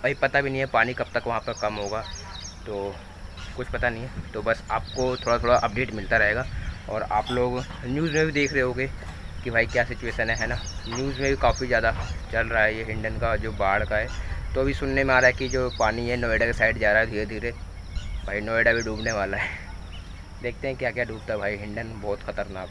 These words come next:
चीज़ है, पता चल गया आज। अभी उस जगह पे पता है कौन काम कर रहा है, अभी उस जगह पे कर रही है एनडीआरएफ़ की टीम काम कर रही है। और कल उन लोगों को दो लोगों की लाश मिली थी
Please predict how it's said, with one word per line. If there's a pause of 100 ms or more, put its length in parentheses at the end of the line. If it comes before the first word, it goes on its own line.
(100)
चीज़
है, (340)
पता
चल
गया
आज। (280)
अभी
उस
जगह
पे
पता
है
कौन
काम
कर
रहा
है,
अभी
उस
जगह
पे
कर
रही
है
एनडीआरएफ़
की
टीम
काम
कर
रही
है।
और
कल
उन
लोगों
को
दो
लोगों
की
लाश
मिली
थी